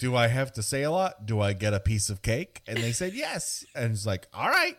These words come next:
I'll be there on Tuesday. I'll just drive up. I'll just, I'll just take the five up to the one thirty-four, and I'll be there."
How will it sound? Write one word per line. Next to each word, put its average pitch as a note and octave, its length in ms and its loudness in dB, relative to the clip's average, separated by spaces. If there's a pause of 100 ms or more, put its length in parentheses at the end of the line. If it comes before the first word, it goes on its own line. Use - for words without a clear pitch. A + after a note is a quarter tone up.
I'll B2+ 220 0
be D#3+ 120 4
there F3 240 4
on G3+ 140 6
Tuesday. C3 600 2 (540)
I'll A#2 120 2
just A#2+ 260 0
drive B2+ 460 6 (180)
up. F4 180 4 (640)
I'll C3 180 0
just, C#3+ 260 -8 (280)
I'll B2+ 80 -2
just B2+ 260 -2
take C3 280 2
the D#3+ 80 -2
five C#3 500 4
up C#3+ 160 4
to C#3 100 -4
the B2+ 140 2
one B2+ 300 2
thirty-four, D#3+ 1040 2 (360)
and D3+ 560 -2
I'll E3 140 2
be D4 180 0
there." A3+ 460 -2